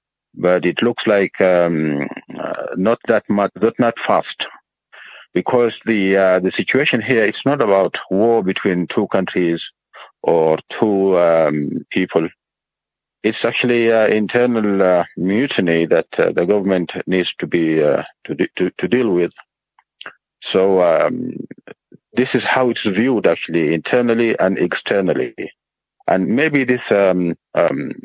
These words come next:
uh, interprets the, um, uh, how, how, how the international community is very, uh, reluctant to get involved in it,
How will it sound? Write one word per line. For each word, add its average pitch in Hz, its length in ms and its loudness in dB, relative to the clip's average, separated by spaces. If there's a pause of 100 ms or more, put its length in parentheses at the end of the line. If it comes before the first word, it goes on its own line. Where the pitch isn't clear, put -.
uh, - 280 -8 (100)
interprets - 800 -2 (720)
the, 92 460 0
um, 80 560 2 (340)
uh, - 160 -10 (140)
how, 117 720 2
how, 110 360 2
how 123 240 0
the 110 200 0
international 98 580 0
community 92 600 0
is 82 480 -4
very, 90 360 2
uh, 76 220 2 (560)
reluctant - 800 -2 (640)
to 98 100 2
get 110 200 0
involved 90 640 0
in 71 100 0
it, 76 180 -2